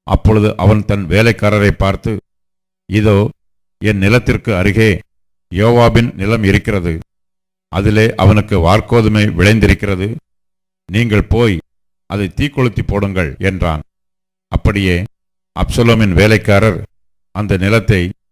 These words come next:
தீக்கொளுத்தி போட்டார்கள். அப்பொழுது யோவாப் எழுந்திருந்து அப்சலோமிடத்தில் வீட்டிற்குள் போய், "என்னுடைய நிலத்தை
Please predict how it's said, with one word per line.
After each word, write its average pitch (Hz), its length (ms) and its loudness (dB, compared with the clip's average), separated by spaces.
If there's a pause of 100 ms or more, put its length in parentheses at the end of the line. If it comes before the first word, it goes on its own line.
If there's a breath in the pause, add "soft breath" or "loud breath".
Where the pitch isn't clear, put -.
(320)
தீக்கொளுத்தி 127 460 0
போட்டார்கள். 92 680 -4 (960)
அப்பொழுது 113 400 -4
யோவாப் 101 520 2 (100)
எழுந்திருந்து 107 680 0 (760)
அப்சலோமிடத்தில் 113 760 0
வீட்டிற்குள் 104 500 0
போய், 104 340 -2 (720)
"என்னுடைய 113 360 2
நிலத்தை 110 520 0